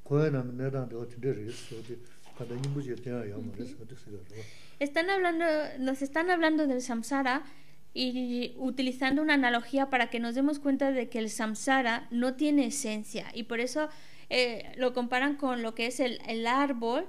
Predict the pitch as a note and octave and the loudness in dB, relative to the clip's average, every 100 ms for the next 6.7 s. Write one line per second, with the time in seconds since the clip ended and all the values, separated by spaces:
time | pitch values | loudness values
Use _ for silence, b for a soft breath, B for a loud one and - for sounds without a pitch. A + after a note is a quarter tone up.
0 | B B - A3 A3 G#3+ G#3 G3+ G3+ C4+ | B B -10 -4 -2 0 -2 -4 -2 2
1 | E4+ F#4+ B3 F#3+ - b b - B3 D#4 | 2 2 0 -2 -8 b b 2 6 6
2 | E4 C#4+ C4+ D4 D4+ D#4 C#4+ B3 B3 B3 | 6 2 2 6 6 4 -2 -2 -4 -4
3 | A3 G#3+ G#3+ - A3 A3 B3+ C#4+ C#4+ D4+ | -4 -4 -8 -6 -4 0 2 0 0 0
4 | C#4 A#3 A3 G#3+ A3 B3 C4 C4 A#3 A#3 | 2 0 -4 -6 -6 -6 -4 -4 -2 2
5 | C#4 B3+ A#3 C4+ B3+ A3 A3 A3 C4 D4 | 2 0 -4 -4 -4 -4 -4 -4 -2 0
6 | D4 C#4 C#4 C#4 C#4 C#4 A#3 | 0 -2 -4 0 2 2 -2